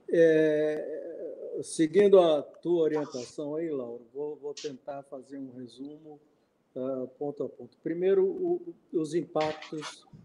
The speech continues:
que o, o saneamento, ah, pode ter agora sociais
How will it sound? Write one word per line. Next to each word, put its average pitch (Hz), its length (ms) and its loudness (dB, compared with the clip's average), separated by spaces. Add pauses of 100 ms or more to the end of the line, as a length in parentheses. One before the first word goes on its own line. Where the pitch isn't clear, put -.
(380)
que 143 160 0
o, 147 400 2
o 143 80 -2
saneamento, 139 1080 -2 (760)
ah, 127 420 0 (100)
pode 156 360 6
ter 143 440 2 (800)
agora 139 680 -2 (880)
sociais 147 1080 0